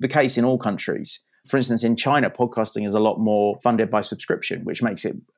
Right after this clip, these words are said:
function in a completely different way. But if you're looking at an advertising funded model of podcasting, then the area that will attract the most investment in innovation is advertising. It's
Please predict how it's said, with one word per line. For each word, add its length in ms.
function 260
in 60
a 20
completely 320
different 300
way. 260
But 140
if 160
you're 140
looking 320
at 100
an 80
advertising 640
funded 420
model 240
of 100
podcasting, 720
then 360
the 140
area 440
that 120
will 100
attract 380
the 160
most 160
investment 440
in 80
innovation 580
is 400
advertising. 560
It's 180